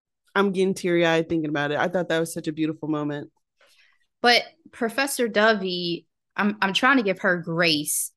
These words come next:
Speaker 2: to just think that maybe she's just been so ingrained in this world for so long, she's forgotten the fact that they could change these rules. That does not,
Speaker 1: Yes.
Speaker 2: you don't have to do this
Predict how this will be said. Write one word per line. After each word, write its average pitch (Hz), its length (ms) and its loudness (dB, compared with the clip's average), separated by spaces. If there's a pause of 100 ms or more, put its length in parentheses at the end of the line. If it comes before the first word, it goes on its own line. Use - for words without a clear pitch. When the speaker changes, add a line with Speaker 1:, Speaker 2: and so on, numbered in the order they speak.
Speaker 2:
to 214 100 -6
just 165 300 -6
think 165 240 0
that 160 140 0
maybe 180 240 2
she's 175 280 -6
just 170 300 -4
been 165 400 4
so 165 420 0
ingrained 160 580 0
in 160 80 -4
this 165 140 -6
world 156 220 -6
for 170 80 -8
so 165 180 0
long, 165 300 2
she's 170 320 -6
forgotten 160 920 0 (580)
the 175 160 0
fact 156 360 2
that 151 180 2 (580)
they 180 160 2
could 185 280 -4
change 190 400 2
these 196 240 -4
rules. 214 480 0
That 160 180 0
does 170 180 -2
not, 165 140 4
Speaker 1:
Yes. 160 420 -2
Speaker 2:
you 196 140 0
don't 175 160 0
have 185 280 2
to 202 100 -6
do 226 180 -4
this 226 320 2